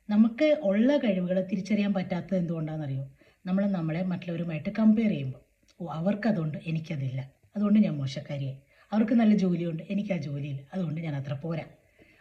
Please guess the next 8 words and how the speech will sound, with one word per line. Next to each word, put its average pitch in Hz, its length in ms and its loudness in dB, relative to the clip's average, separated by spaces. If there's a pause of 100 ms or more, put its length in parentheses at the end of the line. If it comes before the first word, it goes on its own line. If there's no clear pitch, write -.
(100)
അവർക്ക് 214 220 4
നല്ല 202 220 6
സമ്പത്തുണ്ട്, 160 540 -4
എനിക്കതില്ല, 170 460 -2
അതുകൊണ്ട് 214 340 6
ഞാൻ 180 200 2
അത്ര 139 140 -6
പോരാ." 135 340 -8